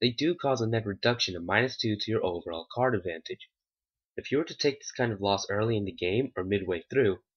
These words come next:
it could easily mean losing the game later down the road. However,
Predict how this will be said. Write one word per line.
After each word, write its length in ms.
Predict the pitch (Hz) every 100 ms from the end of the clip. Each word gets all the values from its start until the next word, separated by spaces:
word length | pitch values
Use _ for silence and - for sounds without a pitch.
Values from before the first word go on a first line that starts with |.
| _ _ -
it 80 |
could 140 | 110 131
easily 400 | 120 147 170 156
mean 240 | 117 113 104
losing 300 | 98 110 104
the 100 | 107
game 340 | 92 87 87
later 200 | 85 85
down 220 | 82 82
the 80 | 80
road. 380 | 82 107 95 78 - _ _ _ _ _ _ _ -
However, 500 | 110 143 120 123